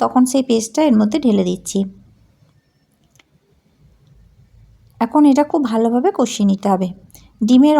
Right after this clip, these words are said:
অনেক রেসিপি খেয়েছেন, কিন্তু এই রেসিপিটা একবার বানিয়ে খেয়ে দেখুন, দেখবেন খেতে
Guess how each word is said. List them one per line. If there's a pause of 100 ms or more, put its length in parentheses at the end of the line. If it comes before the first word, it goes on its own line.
অনেক (100)
রেসিপি
খেয়েছেন, (320)
কিন্তু (100)
এই
রেসিপিটা
একবার
বানিয়ে
খেয়ে
দেখুন, (1080)
দেখবেন
খেতে